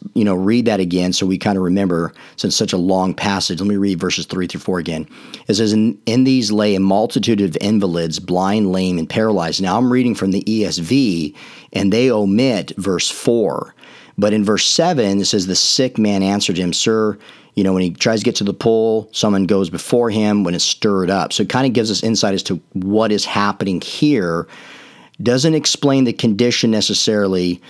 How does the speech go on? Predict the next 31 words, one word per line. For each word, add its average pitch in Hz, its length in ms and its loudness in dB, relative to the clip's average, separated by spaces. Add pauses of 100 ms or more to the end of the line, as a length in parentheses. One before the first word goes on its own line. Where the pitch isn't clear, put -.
(440)
um, 90 560 0
you 107 100 2
know, 92 100 0
in 90 80 0
great 92 320 0
details 117 600 0
why 95 300 2
this 147 180 0
man's 90 280 0
an 90 80 -2
invalid, 82 540 -4 (360)
but 107 100 0
it 101 100 0
does 123 240 2
describe 113 480 0
how 101 160 0
the 98 100 0
water 92 640 0
is 85 160 -4
stirred 92 340 0
up 85 260 -2
and 87 80 -2
that 82 140 -2
he - 120 -10
can't 87 380 -4
get 104 220 -4
there 92 140 -2
in 85 60 -4
time 85 260 -4
because 85 240 -6
someone 80 420 -4